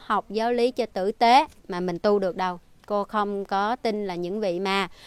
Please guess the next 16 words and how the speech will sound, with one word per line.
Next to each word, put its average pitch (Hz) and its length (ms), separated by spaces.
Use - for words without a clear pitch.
không 269 360
hề 214 320
biết 254 300
được 208 220
những 196 220
cái 294 120
căn 262 440
bản 202 360
giáo 233 300
lý 269 500
của 202 140
Đức 240 140
Phật 202 240
dạy 185 280
những 208 220
gì 226 300